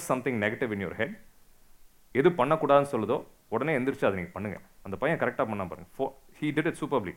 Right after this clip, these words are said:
"டாக்டர், எனக்கு இங்க நான் பேசணும்னு வரவே இல்லை, எனக்கு நீங்க தைரியம்னு சொன்னப்பறம் நான் மைக் எடுத்து ஒரு வாட்டி நான் உங்ககிட்ட பேசணும்னு தோணுச்சுன்னு." ஆ, இன்னி-,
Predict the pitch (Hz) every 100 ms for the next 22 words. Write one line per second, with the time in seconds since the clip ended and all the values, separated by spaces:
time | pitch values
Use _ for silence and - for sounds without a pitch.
0 | - - - - 117 131 139 113 - -
1 | - - 120 110 143 151 170 135 131 135
2 | 120 113 78 - - _ - - - -
3 | - - 101 98 110 104 139 180 185 175
4 | 156 165 117 135 151 143 127 127 135 104
5 | 110 117 127 135 127 117 120 117 - 98
6 | 85 - - - - - _ _ _ _
7 | - - - 123 156 180